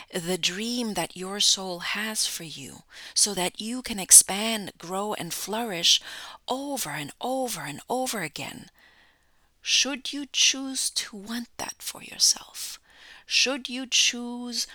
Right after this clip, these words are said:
not to settle for the norm? Because let's be real here. The norm, there's so many belief systems that is accepted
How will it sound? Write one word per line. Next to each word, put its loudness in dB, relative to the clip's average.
not -2
to -4
settle 4
for -6
the -4
norm? -6
Because 2
let's 6
be -2
real -4
here. -12
The -2
norm, -4
there's 2
so 4
many 0
belief -4
systems 6
that 0
is 8
accepted 6